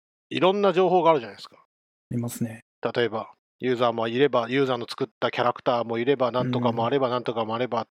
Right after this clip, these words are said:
Speaker 1: て、でも、ユーザーっ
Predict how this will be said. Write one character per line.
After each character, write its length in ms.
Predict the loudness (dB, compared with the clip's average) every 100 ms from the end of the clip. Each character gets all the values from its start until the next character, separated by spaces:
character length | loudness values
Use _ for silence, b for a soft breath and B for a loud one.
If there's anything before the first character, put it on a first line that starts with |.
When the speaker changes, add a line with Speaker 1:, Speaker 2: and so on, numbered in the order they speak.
| _ _ 2
Speaker 1:
て、 280 | 4 2 -4 _ _ _ _
で 100 | 0
も、 400 | 4 6 4 2 -4 _ _ _ _
ユ 200 | 0 2
ー 40 |
ザ 240 | 4 2
ー 40 |
っ 40 | 2